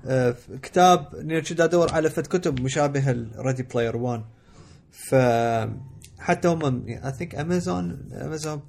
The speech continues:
blog مالتهم، آه، رك-، يعني مسوي recommendation هذا الكتاب من ضمن ال-، الكتب المشابهة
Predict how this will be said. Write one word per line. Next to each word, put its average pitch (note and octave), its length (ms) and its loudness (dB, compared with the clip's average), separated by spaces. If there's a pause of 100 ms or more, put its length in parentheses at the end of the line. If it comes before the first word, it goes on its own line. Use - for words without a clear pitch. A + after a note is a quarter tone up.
(140)
blog C#3 300 -4
مالتهم، C#3+ 520 -8
آه، A#2 360 -2 (180)
رك-، C3+ 300 -6 (280)
يعني B2+ 220 -6
مسوي D#3 300 0
recommendation C#3+ 460 -6
هذا C#3+ 160 -2
الكتاب C3+ 280 -4
من B2 120 -4
ضمن C3 260 -2
ال-، A#2+ 120 -4 (400)
الكتب D3+ 460 0
المشابهة C3 840 -2